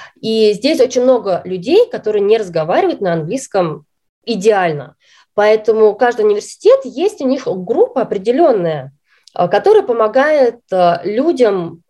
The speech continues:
у которых английский не, не родной язык. Они помогают им proofreading, например, делать. Да? То есть когда есть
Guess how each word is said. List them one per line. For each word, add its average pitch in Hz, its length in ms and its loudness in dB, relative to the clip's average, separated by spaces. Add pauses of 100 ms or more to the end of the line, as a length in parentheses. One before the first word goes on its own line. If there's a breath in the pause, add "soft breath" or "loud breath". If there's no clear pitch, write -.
у 175 160 -2
которых 202 300 0
английский 262 340 -4
не, 226 140 0
не 220 240 2
родной 226 320 2
язык. 185 400 -8
Они 285 220 2
помогают 240 540 0
им 208 100 2
proofreading, 208 560 -4
например, 165 440 0
делать. 156 380 -2
Да? 262 120 0
То 311 100 -2
есть - 80 -4
когда 202 180 0
есть 190 240 -2